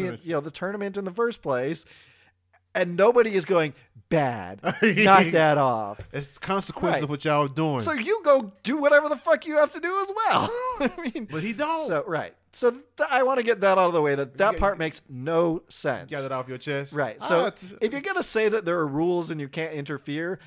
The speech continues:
Speaker 2: then
Speaker 1: Th-, th-,
Speaker 2: you need to
Speaker 1: yeah.
Speaker 2: have some form of sticking to the rules and
Speaker 1: And
Speaker 2: somebody
Speaker 1: w-,
Speaker 2: enforcing them.
Speaker 1: and which they didn't.
Speaker 2: And that does not exist at all in this movie.
Speaker 1: That's the one, the plot, plot holes too, that's like, uh, they don't make no damn sense. If Raiden, if you was the god of this earth and everything, why are you,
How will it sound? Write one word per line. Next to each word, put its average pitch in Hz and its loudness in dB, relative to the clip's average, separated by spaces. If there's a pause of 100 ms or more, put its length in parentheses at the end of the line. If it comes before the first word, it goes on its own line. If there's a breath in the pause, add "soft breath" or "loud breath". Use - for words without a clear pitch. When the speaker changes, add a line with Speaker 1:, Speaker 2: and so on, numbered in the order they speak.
Speaker 2:
then 175 2
Speaker 1:
Th-, 175 -12
th-, 135 -16
Speaker 2:
you 156 -8
need 202 -4
to 185 2
Speaker 1:
yeah. 151 -2
Speaker 2:
have 170 -2
some 175 -6
form 160 -6
of 135 -8
sticking 180 -8
to 190 -8
the 175 -6
rules 151 -4
and 147 -10
Speaker 1:
And 123 -14
Speaker 2:
somebody 139 -6
Speaker 1:
w-, 131 -8
Speaker 2:
enforcing 123 -10
them. 120 -16
Speaker 1:
and 117 -14
which 147 -8
they 143 -4
didn't. 117 -6
Speaker 2:
And 143 -6
that 147 -2
does 143 -10
not 156 -2
exist 139 -6
at 151 -4
all 151 -2
in 143 -6
this 135 -10
movie. 107 -12
Speaker 1:
That's 127 -10
the 156 -10
one, 139 -8
the 127 -10
plot, 139 -10
plot 131 -8
holes 127 -10
too, 135 -14
that's 120 -10
like, 110 -12
uh, 110 -14 (140)
they 113 -12
don't 117 -12
make 104 -16
no 107 -20
damn 104 -16
sense. 90 -20 (720)
If 127 -16
Raiden, 160 -4
if 139 -8
you 165 -8
was 151 -4
the 120 -12
god 135 -2
of 120 -8
this 127 -12
earth 131 -12
and 113 -18
everything, 117 -16
why 135 -8
are 139 -8
you, 139 -14